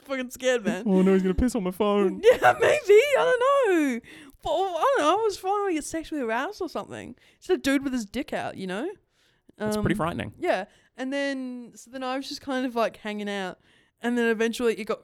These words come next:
Speaker 1: it was quite bright. And all the, also at two A M, all the lights turn on outside.
Speaker 2: Oh, goody.
Speaker 1: Which is sick.
Speaker 2: <laughs>
Speaker 1: So it's so bright,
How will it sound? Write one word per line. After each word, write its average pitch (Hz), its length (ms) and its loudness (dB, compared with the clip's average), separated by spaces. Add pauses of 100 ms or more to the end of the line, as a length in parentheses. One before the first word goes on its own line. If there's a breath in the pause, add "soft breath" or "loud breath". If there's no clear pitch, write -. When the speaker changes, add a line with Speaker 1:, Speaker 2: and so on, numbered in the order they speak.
(140)
Speaker 1:
it 165 60 -18
was 208 120 -10
quite 208 200 -4
bright. 226 420 -2
And 208 100 -8
all 220 180 -4
the, 214 120 -4
also 208 460 -6
at 165 180 -8
two 247 180 -2
A 214 120 -2
M, 190 320 -6
all 226 180 -6
the 202 100 -4
lights 196 640 -6 (460)
turn 208 180 -6
on 190 280 -10
outside. 190 480 -8 (180)
Speaker 2:
Oh, 185 140 2
goody. 135 400 2
Speaker 1:
Which 254 160 -4
is 240 120 -6
sick. 208 500 -4 (120)
Speaker 2:
<laughs> 302 140 0
Speaker 1:
So - 120 -6
it's 277 120 -2
so 247 300 0
bright, 180 480 -4